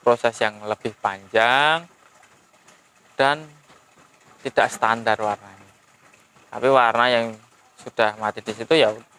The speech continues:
cukup sampai di situ, tidak akan, eh, sesuai warna yang kita inginkan, karena itu, eh, cuaca juga sangat mempengaruhi dengan sistem seperti itu.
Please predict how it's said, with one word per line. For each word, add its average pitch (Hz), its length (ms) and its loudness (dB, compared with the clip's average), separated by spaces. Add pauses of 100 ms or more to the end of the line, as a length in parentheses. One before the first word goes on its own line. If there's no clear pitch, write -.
(480)
cukup - 260 -6
sampai 113 220 -4
di 143 180 -6
situ, 120 300 -2 (1300)
tidak 117 420 0
akan, 135 320 0 (840)
eh, 107 540 2 (760)
sesuai 127 580 0
warna 113 540 2
yang 107 100 -10
kita 110 320 -14
inginkan, 107 480 -14
karena 104 380 -2
itu, 131 260 -2 (600)
eh, 110 160 -6
cuaca 110 400 0
juga 113 320 -4
sangat 110 320 -12
mempengaruhi 110 800 0
dengan 110 320 -4
sistem 131 560 -2 (1400)
seperti 110 560 -4
itu. 107 200 -20